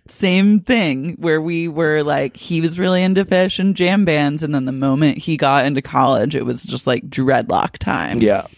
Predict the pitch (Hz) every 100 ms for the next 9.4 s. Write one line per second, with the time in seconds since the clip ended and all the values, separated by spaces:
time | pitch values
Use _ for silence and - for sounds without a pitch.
0 | - 156 156 170 165 190 214 214 208 208
1 | 190 196 294 156 107 - - 92 57 -
2 | - - - - 147 180 151 175 220 233
3 | 247 226 233 226 190 190 175 165 147 151
4 | 170 143 143 135 135 135 127 131 123 -
5 | - - _ - 151 147 147 - 147 165
6 | - 143 - 127 143 175 202 190 214 220
7 | 208 185 262 254 190 175 147 143 135 135
8 | 139 165 156 127 117 110 - 127 113 123
9 | 117 - 135